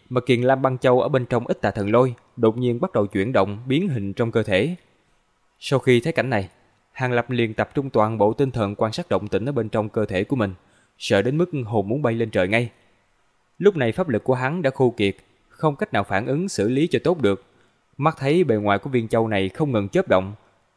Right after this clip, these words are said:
trong tình thế cấp bách này, hắn liền thúc giục mạnh mẽ phần còn thừa của bích diễm tửu, dùng nó bao lấy Kiềm Lam Băng Châu đang chớp động không yên. Tim của Hàng Lập đập mạnh liên hồi, trên mặt không còn một tia huyết sắc.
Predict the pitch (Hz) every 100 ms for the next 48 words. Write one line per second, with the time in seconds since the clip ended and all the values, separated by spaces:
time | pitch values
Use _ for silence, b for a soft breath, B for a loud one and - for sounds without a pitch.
0 | _ - 151 160 156 117 131 160 180 175
1 | 135 101 98 _ - 165 180 120 113 202
2 | 120 110 113 101 107 98 113 160 120 104
3 | 101 101 113 101 - 156 202 _ 107 101
4 | 131 98 117 180 - _ 117 113 113 135
5 | 107 110 170 120 101 107 113 110 120 113
6 | 110 101 190 - 92 95 120 110 127 120
7 | - _ _ _ _ _ _ _ _ _
8 | _ 131 120 123 160 117 104 - 101 104
9 | 98 117 139 135 117 101 98 _ _ -
10 | 160 113 - 160 156 110 95 - 117 113
11 | 156 - 185 185